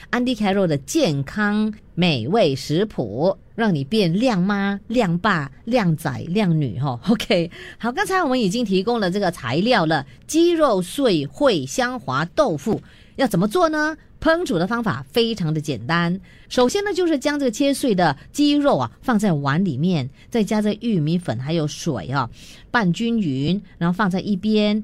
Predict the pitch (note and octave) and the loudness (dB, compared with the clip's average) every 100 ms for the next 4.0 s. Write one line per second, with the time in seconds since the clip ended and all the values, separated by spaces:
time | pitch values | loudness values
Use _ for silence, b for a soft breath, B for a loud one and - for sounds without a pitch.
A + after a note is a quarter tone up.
0 | B C3+ A#2+ D3+ E3+ F#3+ G3 F#3+ F3+ F#3+ | B -4 -2 0 0 2 2 0 -2 -4
1 | C3+ - b b A3 A3+ A3+ A3 F3 F#3+ | -4 -8 b b 2 2 -2 -2 -2 0
2 | E3 - b - - D#3 D#3 F#3 C#3+ - | -2 -4 b -8 -2 0 0 0 0 -2
3 | D3 G3 E3 A#2+ E3 E3 E3 G3 G3+ G#3+ | 0 0 0 -4 -2 0 2 2 2 -2